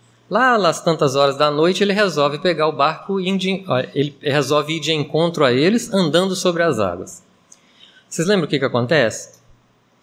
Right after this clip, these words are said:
Ele se aproxima e os discípulos não o reconhecem, falam que é um fantasma, né? E aí eu fiquei pensando, que mensagem que profunda que tá ali, né?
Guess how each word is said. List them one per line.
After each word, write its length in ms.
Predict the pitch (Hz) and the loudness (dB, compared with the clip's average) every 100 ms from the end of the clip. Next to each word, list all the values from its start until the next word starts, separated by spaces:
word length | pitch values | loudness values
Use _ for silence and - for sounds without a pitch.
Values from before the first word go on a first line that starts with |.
| _ _ - | _ _ -4
Ele 180 | 160 165 | -2 0
se 120 | 160 | -2
aproxima 800 | 147 180 175 180 180 196 196 - - | 0 0 0 -2 -2 -2 -4 -12 -6
e 120 | 175 | -2
os 100 | 185 | -2
discípulos 500 | 196 190 202 196 175 | -2 -4 -4 -2 -2
não 240 | 202 262 233 | 0 0 2
o 20 | |
reconhecem, 640 | 196 190 156 120 117 151 | 0 2 0 2 0 -2
falam 280 | 120 156 175 | -2 -2 0
que 100 | 175 | -2
é 40 | |
um 40 | 185 | -4
fantasma, 840 | - 190 185 127 135 117 104 104 - _ _ _ _ _ _ _ _ _ - | -2 -4 -2 0 0 -2 -6 -12 -16 _ _ _ _ _ _ _ _ _ -12
né? 320 | 120 139 151 - - _ _ _ _ _ _ _ _ _ | -6 -4 -6 -10 -20 _ _ _ _ _ _ _ _ _
E 100 | 208 | -2
aí 120 | 226 | 0
eu 80 | 226 | 0
fiquei 200 | 226 226 | -2 -2
pensando, 460 | 226 202 180 165 160 | 0 0 0 -2 -2
que 140 | 240 | -2
mensagem 680 | 285 247 - - 147 139 135 | 0 0 0 -2 -2 -2 -6
que 80 | - | -2
profunda 520 | 139 120 - 135 123 | -2 -2 -4 -4 -4
que 80 | - | -4
tá 120 | 113 | -4
ali, 200 | 101 110 | -4 -4
né? 300 | 151 180 | -2 -2